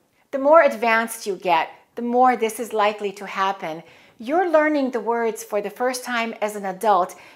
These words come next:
and you have to make sure you're pronouncing everything, so you're paying extra attention. The more advanced your English gets, the more likely it is for this to happen.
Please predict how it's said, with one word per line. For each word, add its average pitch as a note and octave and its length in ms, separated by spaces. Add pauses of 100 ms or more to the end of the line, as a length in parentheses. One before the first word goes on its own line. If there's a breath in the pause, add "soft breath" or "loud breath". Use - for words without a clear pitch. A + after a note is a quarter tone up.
and C4 120
you C#4 60
have D#4 400
to C#4+ 100
make B3 260
sure C4 320
you're A3+ 160
pronouncing A#3+ 840
everything, A3+ 600 (300 loud breath)
so - 180
you're D4+ 240
paying D4 560
extra B3+ 360
attention. F#3 720 (520 soft breath)
The - 80
more E4+ 220
advanced G#3+ 640
your F#3+ 140
English F3+ 440
gets, D#3+ 360 (260 loud breath)
the A3+ 80
more C4 280
likely G3+ 540
it F#3 140
is F3 180
for G3 140
this F#3+ 240
to F3+ 100
happen. E3 560